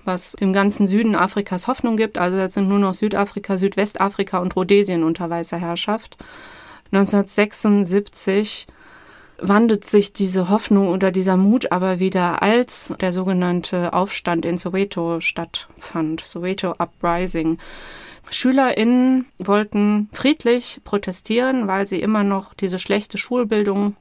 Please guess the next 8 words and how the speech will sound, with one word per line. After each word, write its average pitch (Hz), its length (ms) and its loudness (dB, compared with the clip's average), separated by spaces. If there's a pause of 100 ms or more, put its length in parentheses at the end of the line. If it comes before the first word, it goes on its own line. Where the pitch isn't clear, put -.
(120)
bekamen, 196 640 -2 (720)
arm 202 340 2
waren 196 380 2
und 175 100 -2
immer 190 280 0
arm 190 260 0
bleiben 196 480 0
würden. 196 440 2